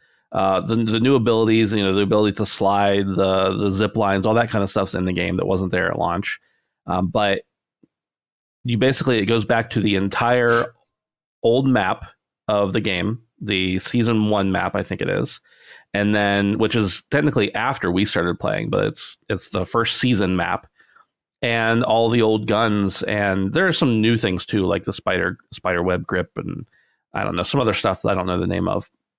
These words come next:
because I'm an old man. But nothing,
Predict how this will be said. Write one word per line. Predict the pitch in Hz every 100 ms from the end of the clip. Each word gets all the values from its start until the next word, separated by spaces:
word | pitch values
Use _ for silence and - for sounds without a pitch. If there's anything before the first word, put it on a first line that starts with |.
| - 107
because | 107 98
I'm | 92 95
an | 92
old | 92
man. | 92 90 87 92
But | 98 95 - _ _ _ _ _ _ _ _ _ _ _ _ _ _ _ 185
nothing, | 170 190 330 240 156